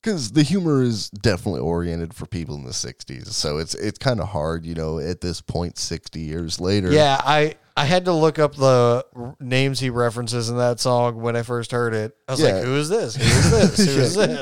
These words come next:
Speaker 1: 'cause he straight up, like, references people, like, throw 'em under the bus, and it's, it's fantastic. And the humor is great, and the musicianship is amazing, and honestly, the way he portrays, like, the whole story song,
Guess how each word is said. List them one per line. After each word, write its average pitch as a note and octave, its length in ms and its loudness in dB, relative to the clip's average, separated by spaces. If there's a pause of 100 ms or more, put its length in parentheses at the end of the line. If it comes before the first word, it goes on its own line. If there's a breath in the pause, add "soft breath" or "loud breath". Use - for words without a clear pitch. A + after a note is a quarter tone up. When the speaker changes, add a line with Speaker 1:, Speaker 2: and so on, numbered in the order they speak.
Speaker 1:
'cause F#3 80 2
he F#3+ 120 2
straight D#3+ 320 2
up, D3 140 4
like, A#2+ 200 4
references G#2 720 -2
people, G2 400 -6
like, F#2 240 -2
throw E2+ 280 -2
'em F2+ 100 -2
under F2 160 -2
the E2+ 80 -2
bus, D2+ 420 -6
and F2 160 -2
it's, G2+ 300 -4
it's C#3+ 240 -2
fantastic. E2 920 -6 (520)
And A2+ 180 2
the G#2+ 60 2
humor A2+ 460 2
is F2 240 -4
great, C2+ 440 -10
and F#2+ 220 -4
the F#2 40 -4
musicianship F#2+ 760 -2
is F2 100 -4
amazing, D#2 560 -6
and D2+ 220 -4
honestly, G2 460 0
the F2 100 -4
way F2+ 240 -2
he G2 180 -8
portrays, F2+ 580 -6
like, F2 140 -8
the - 120 -8
whole E2+ 180 -8
story F2+ 480 -6
song, G#2+ 420 -2